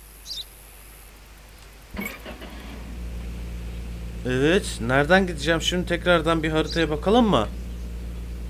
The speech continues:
Abi ben şu anda neredeyim ki? Onu bilmiyorum ki.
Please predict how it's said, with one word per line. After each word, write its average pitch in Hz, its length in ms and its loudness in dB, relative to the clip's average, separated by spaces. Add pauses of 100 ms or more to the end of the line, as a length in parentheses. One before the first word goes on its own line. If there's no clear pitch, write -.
(640)
Abi 165 260 4
ben 190 140 10
şu 196 220 4
anda 190 240 6
neredeyim 190 500 6
ki? 160 100 -2
Onu 190 220 4
bilmiyorum 156 500 6
ki. 98 220 0